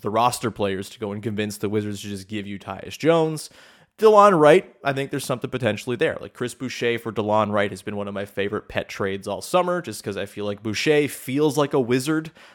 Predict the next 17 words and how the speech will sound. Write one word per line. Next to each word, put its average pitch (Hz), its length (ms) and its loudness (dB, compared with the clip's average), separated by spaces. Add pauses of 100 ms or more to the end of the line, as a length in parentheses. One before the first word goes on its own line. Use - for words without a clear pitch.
Like, 123 120 -8
he's 120 140 -6
sticking 156 320 -4
with 147 160 0
Kyle 135 320 2
Kuzma 135 380 -6
and 127 120 -6
Jordan 123 300 -2
Poole. 135 300 0
That'll 120 160 0
be 120 100 -6
the 113 100 -2
Wizards' 139 760 -4
team 147 320 -4
of 123 100 0
all 127 160 4
time. 143 460 -2